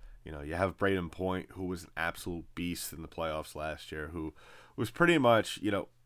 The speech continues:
other than when Nikita Kucherov was doing what all Lightning fans and hockey fans are accustomed to him doing,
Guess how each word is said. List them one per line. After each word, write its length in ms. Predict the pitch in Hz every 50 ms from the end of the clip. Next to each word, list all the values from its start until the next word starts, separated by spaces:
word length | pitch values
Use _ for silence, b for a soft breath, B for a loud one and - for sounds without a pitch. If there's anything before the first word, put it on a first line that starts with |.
| - - - -
other 240 | 107 117 117 117
than 260 | 110 101 110 104 101 95
when 180 | 92 95 92 90
Nikita 320 | 90 85 - 107 90 92
Kucherov 520 | - - 98 92 - - 90 82 82 -
was 120 | 76 76 73
doing 500 | - 87 87 87 85 85 85 80 71 - _
what 300 | - 82 87 85 80 - - _ _ _ _ -
all 180 | 90 90 90
Lightning 320 | 87 87 78 - 73 82 78
fans 440 | - - 87 85 82 80 78 78
and 80 | 82 76
hockey 380 | 78 87 95 95 - - 98 90
fans 360 | - - 85 82 82 80 80
are 80 | 80
accustomed 500 | 78 - - - 90 90 - - - 76
to 60 | 80 82
him 160 | 80 78 73
doing, 420 | 69 113 135 135 117 101 90 87